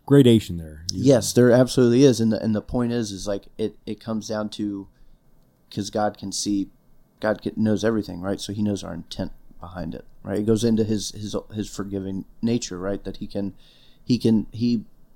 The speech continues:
Speaker 2: he's just, but he also knows that we're fallible humans and we're gonna make mistakes. And so maybe a minor mistake does not lose us with sanctifying grace,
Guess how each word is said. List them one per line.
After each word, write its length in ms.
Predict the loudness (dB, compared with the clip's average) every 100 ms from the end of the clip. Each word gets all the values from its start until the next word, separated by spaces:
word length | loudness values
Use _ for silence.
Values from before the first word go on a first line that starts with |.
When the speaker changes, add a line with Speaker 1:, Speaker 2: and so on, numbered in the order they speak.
| _
Speaker 2:
he's 300 | -4 -2 -2
just, 560 | 6 8 8 4 -6 -12 -16 -16 -6
but 100 | 2
he 100 | 4
also 240 | 4 2 2
knows 260 | 4 2
that 200 | 0 -4 -6
we're 120 | -10 -8
fallible 460 | -4 -2 -2 -2
humans 560 | -2 0 2 -2 -4 -8 -6
and 140 | -4
we're 80 | 0
gonna 160 | 0
make 220 | 0 -2 -6
mistakes. 560 | -8 -2 -2 -2 -8 -12 -16 -12
And 100 | -6
so 300 | -2 0 0
maybe 300 | -2 0 0
a 40 |
minor 280 | 2 0 0
mistake 360 | -2 -2 -2 -2
does 180 | -6
not 280 | -2 -4 -4 _ _ _ _ -8
lose 260 | -2 0
us 140 | -2 -4
with 80 | -4
sanctifying 560 | -4 -4 -6 -6 -6
grace, 560 | 2 4 4 2 -4 -10